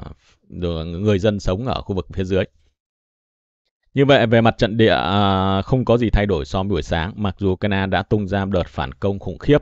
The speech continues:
đúng không ạ? À, còn ở vùng Staririste cũng có thông tin cho biết Ukraine cũng chuẩn bị tấn công, còn Nga thì cũng đang tấn công. Đấy, lần đầu tiên chúng ta thấy Ukraine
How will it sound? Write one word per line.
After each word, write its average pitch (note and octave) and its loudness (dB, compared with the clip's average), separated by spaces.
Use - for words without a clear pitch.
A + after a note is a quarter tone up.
đúng G2 -4
không G#2+ 0
ạ? - -
À, D2+ -8
còn A2 2
ở G2+ 4
vùng G#2+ 0
Staririste B2 4
cũng A#2 -4
có B2 4
thông B2+ 2
tin B2 2
cho A#2+ 0
biết B2+ 2
Ukraine A#2+ 0
cũng C3+ -6
chuẩn F2+ -2
bị G2 -2
tấn A#2+ -2
công, B2+ 2
còn A2+ 0
Nga B2+ 4
thì A2+ 2
cũng A#2+ -2
đang D3 4
tấn B2+ -2
công. B2+ 2
Đấy, F2+ -4
lần G#2+ -2
đầu G#2+ 2
tiên A#2+ 2
chúng B2 -6
ta A#2+ 2
thấy A2+ 0
Ukraine A2 -2